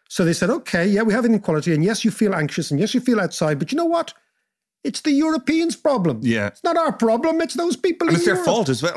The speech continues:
Speaker 1: And it's their fault.
Speaker 2: <laughs> Yeah.
Speaker 1: And if it wasn't for French people, you wouldn't be poor.
Speaker 2: Yeah.
Speaker 1: But in actual fact, you're poor because we orchestrated these policies against you for forty years."
Speaker 2: Yeah.
Speaker 1: So it's not the unintended consequence. Poverty is the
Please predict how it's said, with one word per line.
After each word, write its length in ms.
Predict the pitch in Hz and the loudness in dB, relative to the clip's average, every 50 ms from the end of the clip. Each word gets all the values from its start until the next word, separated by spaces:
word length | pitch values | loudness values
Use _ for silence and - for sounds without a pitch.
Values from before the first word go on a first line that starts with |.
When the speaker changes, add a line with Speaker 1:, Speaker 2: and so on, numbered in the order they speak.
| 131 | 0
Speaker 1:
And 100 | 320 302 294 | 0 0 0
it's 100 | - - | 0 0
their 120 | - - | -2 -2
fault. 420 | - - 330 349 320 233 - - - | 0 2 4 4 4 2 0 -2 -4
Speaker 2:
<laughs> 40 | 240 | -2
Yeah. 220 | 175 165 165 - - 254 | -2 -2 -2 -2 0 2
Speaker 1:
And 80 | 220 | 2
if 160 | 233 - 226 | 2 2 2
it 100 | 220 220 190 | 0 0 2
wasn't 280 | 190 240 240 202 269 220 | 2 0 0 0 0 0
for 100 | 247 254 | 0 0
French 280 | - 302 320 269 - | 0 0 0 0 0
people, 200 | - 330 320 349 | -2 -2 0 0
you 120 | 302 339 330 | 0 0 0
wouldn't 200 | 381 392 392 392 | 0 -2 -2 -2
be 60 | 403 | -2
poor. 480 | 392 - - 415 427 349 196 139 - - - - | -2 0 0 2 2 2 0 -2 -4 -10 -8 -4
Speaker 2:
Yeah. 220 | - 123 110 98 - | -2 0 0 0 0
Speaker 1:
But 80 | - 226 | 0 2
in 100 | 240 277 | 2 0
actual 220 | 240 - - 247 | -2 -2 -4 -4
fact, 80 | 226 208 | -2 0
you're 80 | 226 | -2
poor 400 | - - - - - 262 254 247 | -2 -4 -8 -4 -2 0 0 2
because 800 | 190 220 208 - - - - - 202 202 190 190 185 165 - - - _ _ - | 2 0 -2 -4 -6 -12 -6 -4 -2 0 0 0 0 -2 -4 -8 -16 _ _ -2
we 340 | 135 160 185 180 - - - | 2 2 2 2 0 -2 -4
orchestrated 600 | - 165 156 - - - - - 147 120 120 110 | -4 -4 -4 -4 -8 -10 -6 -4 -2 -2 -2 -2
these 160 | - 120 - | -4 -6 -6
policies 520 | _ - 185 170 160 - - 160 139 - | _ -6 -4 -4 -4 -4 -4 -6 -6 -6
against 540 | - - - - 208 220 - - - - - 139 | -8 -10 -6 -4 -2 -2 -2 -4 -8 -10 -4 -2
you 280 | 131 127 127 123 123 _ _ _ _ _ _ _ | -2 0 -2 -2 -6 _ _ _ _ _ _ _
for 100 | - 139 | -12 -12
forty 400 | - - - 131 120 - - 120 | -10 -6 -6 -6 -4 -4 -8 -10
years." 400 | 104 104 110 - - - - - _ - | -8 -10 -12 -12 -14 -14 -16 -16 _ -8
Speaker 2:
Yeah. 220 | 104 95 87 78 76 _ _ _ - - - - | -6 -6 -6 -6 -10 _ _ _ -20 -20 -20 -20
Speaker 1:
So 460 | - - - - - 165 165 196 196 _ _ _ _ _ _ _ _ _ _ _ - | -14 -12 -8 -2 0 0 0 0 -4 _ _ _ _ _ _ _ _ _ _ _ -18
it's 200 | - - - - | -12 -8 -2 2
not 300 | 190 214 233 226 233 - | 2 2 2 0 -2 0
the 300 | 196 180 165 175 202 - _ _ _ _ _ _ - | 2 2 2 2 -2 -4 _ _ _ _ _ _ -2
unintended 840 | - 294 294 285 240 202 - - 170 151 127 101 - - - - | 0 2 4 4 4 2 2 0 -2 -2 -2 -4 -6 -10 -14 -10
consequence. 800 | - - 147 123 - - 156 - - 156 151 170 - - - - _ _ _ _ _ _ _ | -6 -4 -4 -4 -4 -6 -8 -4 -4 -4 -4 -4 -6 -10 -14 -16 _ _ _ _ _ _ _
Poverty 460 | - 254 262 220 240 247 - 226 208 | -4 -4 -2 -2 -2 -2 0 0 0
is 120 | 208 196 - | 0 0 0
the 160 | - 226 233 | -2 -4 -4